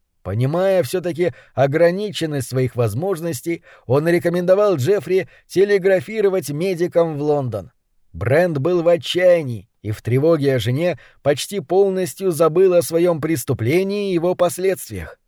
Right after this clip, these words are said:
Скоро доктор вынужден был уйти, так как его ждали другие пациенты.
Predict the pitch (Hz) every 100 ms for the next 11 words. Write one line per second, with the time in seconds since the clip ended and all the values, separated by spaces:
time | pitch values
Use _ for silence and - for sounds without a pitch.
0 | _ _ _ - - 110 143 180 139 139
1 | 135 185 175 139 160 170 143 170 139 156
2 | 151 139 - 120 127 - _ _ 107 107
3 | 117 113 107 143 127 104 127 143 147 143
4 | 151 120 120 123 117 - 113 85 73 -